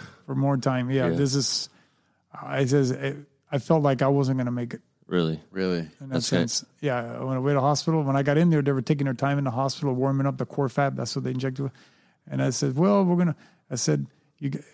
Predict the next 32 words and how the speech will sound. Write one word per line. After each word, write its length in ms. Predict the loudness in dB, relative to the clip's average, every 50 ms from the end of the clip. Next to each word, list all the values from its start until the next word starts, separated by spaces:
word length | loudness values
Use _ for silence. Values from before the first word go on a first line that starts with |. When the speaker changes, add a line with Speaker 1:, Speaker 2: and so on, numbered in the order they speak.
| -2 0
Speaker 1:
ain't 120 | 2 4
warmed 240 | 4 4 4 4 4
up 140 | 2 2 2
yet?" 180 | 2 0 0 -2 -6 _ _ _
Speaker 3:
How 160 | _ 0 2 4
long 160 | 4 4 4
had 60 | 6
Speaker 2:
Right. 80 | 6 6
Speaker 3:
it 120 | 4 4
been 220 | 4 4 4 4 4
by 100 | 2 2
the 60 | 2
time 160 | 2 2 2
you 80 | 2 2
got 40 | 2
to 60 | 2
the 80 | 2
hospital? 480 | 2 2 0 0 -2 -4 -4 -4 -6 -8 _ _ _ _
Speaker 1:
About 140 | -6 -6 -4
forty-five 440 | 0 2 2 2 4 4 2 2 2
minutes. 420 | 0 0 0 -2 -4 -6 -8 -8 -10 _ _ _ -16
Speaker 3:
Oh. 160 | -12 -10 -6 -4
Speaker 1:
And 140 | -2 0 2
I'm 180 | 4 4 4 4
like, 360 | 4 4 4 2 0 -4 -6
uh, 440 | -4 -4 -4 -4 -4 -4 -6 -8 -10 -14 -20 -20 _ _ _ _ _ _ _ _
"I 80 | 0 4
need 180 | 4 6 6
about 220 | 6 4 2 0 2
fifty-five 640 | 2 2 2 4 2 0 2 2 2 2 2 0 -4 -8 -14 -20 -20 -20 -20 -16 -6
gallon 300 | -2 2 2 4 4 2
drum 320 | 2 2 2 2 2 0